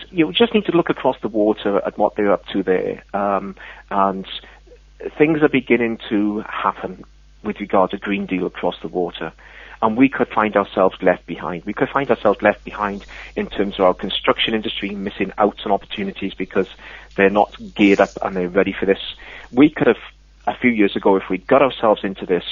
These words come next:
we could have had our local construction industry so geared up, so well trained up,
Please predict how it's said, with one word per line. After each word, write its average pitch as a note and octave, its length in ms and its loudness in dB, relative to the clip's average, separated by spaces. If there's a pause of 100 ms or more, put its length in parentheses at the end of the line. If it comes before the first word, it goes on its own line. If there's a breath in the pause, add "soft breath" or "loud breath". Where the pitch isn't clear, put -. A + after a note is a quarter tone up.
(300 loud breath)
we A#2+ 100 0
could - 120 -6
have A#2+ 100 2
had G#2 100 2
our G2 140 4
local A#2+ 360 0
construction - 560 -6
industry F#2 480 -8 (440 loud breath)
so D3+ 180 8
geared C3 340 2
up, - 180 4 (140)
so C3+ 120 8
well B2+ 280 4
trained G#2+ 380 -2
up, G2+ 240 2